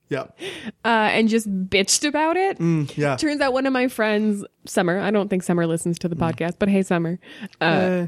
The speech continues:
Speaker 2: Summer has both read the book and seen the movie. And she said the book does explain way more.
Speaker 1: That's kind of the problem, is I feel like the movie at once explains all the time, way too often,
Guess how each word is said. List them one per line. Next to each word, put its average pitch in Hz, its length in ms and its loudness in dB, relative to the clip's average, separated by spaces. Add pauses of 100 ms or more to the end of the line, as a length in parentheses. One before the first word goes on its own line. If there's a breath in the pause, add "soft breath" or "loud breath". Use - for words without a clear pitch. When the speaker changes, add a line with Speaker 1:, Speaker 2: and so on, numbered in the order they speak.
(140)
Speaker 2:
Summer 240 280 2
has 247 180 2
both 214 200 0
read 220 160 0
the 202 80 -4
book 190 260 2 (280)
and 240 180 2
seen 254 140 2
the 180 80 0
movie. 160 420 0 (420 loud breath)
And 196 120 2
she 220 120 0
said 208 220 0
the 208 60 4
book 269 320 -2 (100)
does 202 300 2
explain 185 500 2
way 156 220 4
more. 151 440 -4 (320 loud breath)
Speaker 1:
That's 226 280 0
kind 226 440 0
of 233 100 0
the 196 60 -6
problem, 208 440 -2
is 160 160 0
I 165 80 2
feel 175 180 0
like 180 260 0 (160)
the 165 200 0
movie 180 840 2 (240)
at 170 160 -2
once 190 400 0 (160)
explains 175 720 2 (580)
all 196 140 2
the 214 80 4
time, 135 480 0
way 160 120 2
too 185 180 2
often, 117 400 -2